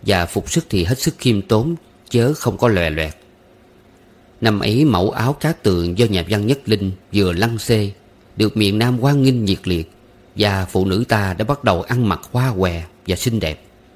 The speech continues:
Thế mà cô Ba Đắc vẫn tiếp tục bận áo rộng thùng thình như mấy năm trước đó. Tất cả đàn ông đều hài lòng,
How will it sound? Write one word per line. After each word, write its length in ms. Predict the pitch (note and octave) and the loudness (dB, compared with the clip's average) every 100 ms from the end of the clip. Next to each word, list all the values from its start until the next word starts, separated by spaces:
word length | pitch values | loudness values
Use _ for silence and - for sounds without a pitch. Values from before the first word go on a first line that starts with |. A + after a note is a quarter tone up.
| - _ - - _ - | -20 _ -20 -20 _ -6
Thế 160 | A2 C3+ | 0 2
mà 240 | G#2+ E2 | 2 0
cô 160 | - F#2 | -2 0
Ba 140 | F#2+ | 0
Đắc 220 | F#2+ - | -2 -4
vẫn 160 | F#2+ G#2 | -4 -2
tiếp 180 | D3+ D#3+ | -2 -2
tục 140 | F2+ - | -2 -4
bận 200 | E2+ F2 | -4 -4
áo 180 | A2+ C#3+ | -2 -2
rộng 240 | A2 F2 | 0 -2
thùng 260 | F#2+ G#2 F2+ | -2 -4 -4
thình 260 | F2+ F2 D#2 - - | -6 -6 -8 -12 -4
như 240 | G2 F#2 | -2 0
mấy 180 | F2+ A2 | 0 0
năm 160 | B2+ E2+ | 0 0
trước 220 | B2 - | -2 -2
đó. 260 | G#2 A2 C3 - - - - - _ - - - _ _ - - | -4 -6 -10 -20 -20 -20 -20 -20 _ -20 -20 -20 _ _ -20 -6
Tất 140 | D#3 - | -4 0
cả 140 | G#2+ | 0
đàn 220 | A2 F2+ | 0 -2
ông 360 | - G#2+ G2+ G2 | -2 0 0 2
đều 180 | G2+ F2 | 2 0
hài 220 | F#2 F2 | -2 -2
lòng, 240 | F2+ D#2+ | -2 -4